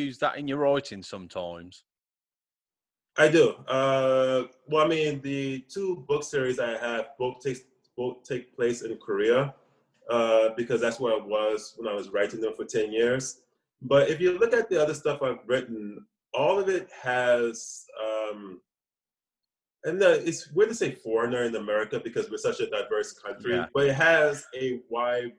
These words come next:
Speaker 2: mix of people
Speaker 1: Yeah.
Speaker 2: in the fiction written as I age throughout the, throughout my lifetime.
Speaker 1: Yeah, yeah, I can understand that. Y-, um, so you're writing, so you got into writing when you were younger.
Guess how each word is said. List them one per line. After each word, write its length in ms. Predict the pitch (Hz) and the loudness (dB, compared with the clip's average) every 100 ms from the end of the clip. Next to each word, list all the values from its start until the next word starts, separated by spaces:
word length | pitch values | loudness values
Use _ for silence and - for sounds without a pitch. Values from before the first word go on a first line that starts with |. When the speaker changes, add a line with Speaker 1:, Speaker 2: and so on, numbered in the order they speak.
| 107 107 | _ _
Speaker 2:
mix 340 | 117 113 - - 110 - | -8 -8 -14 -8 -6 -6
of 60 | - _ _ _ _ _ | -8 _ _ _ _ _
people 760 | - 131 117 117 110 104 101 - | -10 -10 -6 0 0 0 -6 -10
Speaker 1:
Yeah. 160 | 92 113 | -6 -6
Speaker 2:
in 160 | 117 | -4
the 80 | 113 | -4
fiction 320 | 110 - 127 - _ _ 113 | -4 -2 -4 -6 _ _ 2
written 460 | 113 104 104 101 | 2 0 -10 -6
as 180 | 107 110 | -4 0
I 360 | 110 107 101 98 - | 2 2 0 -4 -2
age 440 | 110 104 98 90 - - - | 0 0 0 -8 -14 -14 -2
throughout 300 | 110 101 101 | 2 2 0
the, 340 | 95 92 92 - _ _ _ _ _ 123 | 0 0 0 -6 _ _ _ _ _ 2
throughout 240 | 113 104 | 4 4
my 80 | 101 | 0
lifetime. 580 | 98 95 - 92 90 90 _ _ _ - | -2 -4 -6 -6 -6 -8 _ _ _ 0
Speaker 1:
Yeah, 360 | 107 104 101 | 4 6 6
yeah, 320 | 101 101 98 | 4 2 2
I 60 | 95 | 0
can 180 | - 107 | -2 -4
understand 560 | 101 92 - 98 95 | -4 -8 -10 -10 -8
that. 160 | 82 82 _ - - _ - | -10 -12 _ -20 -20 _ -16
Y-, 100 | 131 160 | -6 -2
um, 300 | 165 165 131 | -2 -4 -4
so 140 | 208 | 0
you're 180 | 202 208 | 0 2
writing, 500 | 226 254 233 - 123 | 4 6 4 2 -2
so 140 | - | 0
you 80 | 180 | 4
got 140 | 220 | 4
into 180 | 226 226 | 2 2
writing 320 | 220 214 175 | 4 4 4
when 140 | 180 175 | 2 2
you 80 | 156 | 2
were 40 | |
younger. 540 | 143 139 117 107 65 | 4 4 4 2 0